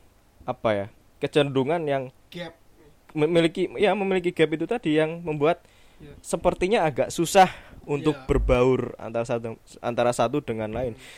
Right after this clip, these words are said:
Speaker 1: Saya tidak bilang kalau ini impossible, saya tidak bilang kalau ini ti-,
Speaker 2: Hmm.
Speaker 1: eh, dengan, dengan, dengan fakta demikian bahwa pernikahan Jawa Sunda jangan sampai dilakukan, bukan, bukan itu. Tapi,
Speaker 2: Hmm.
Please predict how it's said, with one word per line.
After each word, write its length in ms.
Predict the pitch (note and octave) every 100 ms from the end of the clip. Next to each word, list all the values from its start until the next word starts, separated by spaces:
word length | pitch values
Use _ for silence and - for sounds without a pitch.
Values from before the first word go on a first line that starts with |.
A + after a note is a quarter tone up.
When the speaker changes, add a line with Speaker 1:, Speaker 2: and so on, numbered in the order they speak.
| -
Speaker 1:
Saya 140 | - G3
tidak 260 | F#3+ C#3+ B2 - _
bilang 260 | - C3+ E3+
kalau 240 | E3 C3+
ini 240 | A#2 C3 B2+
impossible, 720 | A#2+ A2+ - - A2 G#2 G#2
saya 160 | C#3 C3+
tidak 180 | A2
bilang 380 | G#2 A2+ B2 B2+ - - _ _ _ -
kalau 220 | A2+ A2
ini 400 | G#2+ A2 A#2 A2+
ti-, 160 | A#2 A#2+
Speaker 2:
Hmm. 640 | _ _ - - - -
Speaker 1:
eh, 280 | G#2 G#2+ G#2 - _ _ _ _ -
dengan, 320 | D#3+ D#3+ C#3
dengan, 320 | A#2+ B2+ B2+
dengan 240 | A#2+ B2 A#2+
fakta 320 | A#2+ - B2
demikian 320 | A#2+ A2+ C#3+
bahwa 320 | D3 A2+ A2 - _
pernikahan 380 | - A#2 A#2 A#2+
Jawa 160 | A#2+ A#2
Sunda 280 | A#2+ C#3 C#3
jangan 280 | A#2 A#2+ A#2
sampai 240 | B2 A#2+
dilakukan, 320 | A2 A#2 D3 B2
bukan, 220 | A2 G#2+
bukan 240 | G#2+ G#2+
itu. 160 | B2+ B2+
Tapi, 240 | C3+ E3
Speaker 2:
Hmm. 80 | D3+